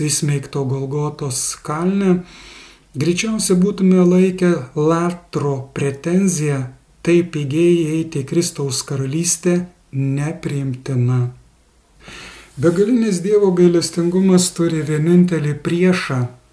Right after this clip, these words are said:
pavydą, šnairuojančią akį.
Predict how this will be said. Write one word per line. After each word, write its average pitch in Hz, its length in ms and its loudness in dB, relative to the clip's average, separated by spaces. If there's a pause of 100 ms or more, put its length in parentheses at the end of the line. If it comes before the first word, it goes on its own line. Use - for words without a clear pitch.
pavydą, 143 680 -4 (560)
šnairuojančią 147 880 0 (100)
akį. 135 400 -6